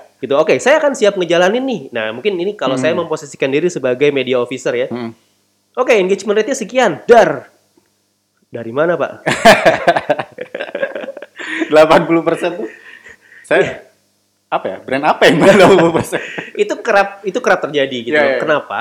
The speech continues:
Speaker 1: Karena kita, eh, merasakan juga memang ada gap informasi,
Speaker 2: Hmm.
Speaker 1: ada gap pemahaman
Speaker 2: Hmm.
Speaker 1: antara teman-teman yang sekarang ini megang media sosialnya klub,
Speaker 2: Yes.
Speaker 1: ya,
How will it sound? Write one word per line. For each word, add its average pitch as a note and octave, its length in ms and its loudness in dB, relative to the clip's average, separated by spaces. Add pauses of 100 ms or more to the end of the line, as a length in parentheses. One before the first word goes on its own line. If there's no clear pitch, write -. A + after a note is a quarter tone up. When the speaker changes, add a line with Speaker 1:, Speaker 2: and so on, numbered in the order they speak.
Speaker 1:
Karena D3 280 -4
kita, B2 420 -4 (520)
eh, B2 160 -2
merasakan C#3 480 -4
juga D3 280 -2
memang E3 420 -2
ada C#3+ 380 0 (100)
gap B2+ 480 -6 (400)
informasi, C#3+ 1120 -6
Speaker 2:
Hmm. C3 160 -6
Speaker 1:
ada B2+ 260 -6
gap C3+ 300 -6
pemahaman A#2+ 800 -8
Speaker 2:
Hmm. A#2+ 220 -16 (260)
Speaker 1:
antara C3 420 -6
teman-teman D3 840 -4
yang D3 160 -2
sekarang C3 380 -4
ini C#3 180 -4
megang B2+ 380 -4
media B2+ 260 -4
sosialnya A#2+ 560 -4
klub, A2+ 380 -4
Speaker 2:
Yes. G#2+ 180 -12
Speaker 1:
ya, A#2+ 160 -6